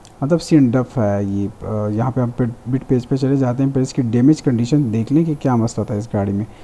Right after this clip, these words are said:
क्योंकि ताऊ सिर्फ और सिर्फ, अ, damage गाड़ी को काम करता है। अच्छा जी, अगर आपने भी import करनी है तो बिल्कुल रब्ता कर सकते हैं, ज़ीरो ट्रिपल थ्री नाइन थ्री डबल सिक्स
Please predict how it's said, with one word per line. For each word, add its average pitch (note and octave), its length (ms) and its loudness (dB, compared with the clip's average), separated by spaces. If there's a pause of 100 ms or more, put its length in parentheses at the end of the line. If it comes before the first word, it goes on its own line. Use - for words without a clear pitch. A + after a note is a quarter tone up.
(140)
क्योंकि D#3+ 220 6
ताऊ F3 240 4
सिर्फ F3 260 -2
और D#3 100 4
सिर्फ, E3+ 300 -2 (440)
अ, A2 40 0
damage B2 380 4
गाड़ी G#2 220 2
को G2+ 80 2
काम F2+ 260 -2
करता - 280 -8
है। - 160 -18 (320)
अच्छा C#3 160 0
जी, G3+ 80 4
अगर F#3 160 6
आपने F3 240 4
भी G3 100 2
import D#3+ 360 2
करनी D#3+ 260 2
है F#3 60 0
तो F3 100 -4
बिल्कुल A#2+ 300 0
रब्ता C#3 300 0
कर D#3 140 0
सकते D#3+ 300 -4
हैं, E3+ 120 6
ज़ीरो D3 260 4
ट्रिपल C#3+ 320 0
थ्री C3+ 320 2
नाइन A#2+ 300 0
थ्री B2+ 240 0
डबल A2+ 240 2
सिक्स - 400 -6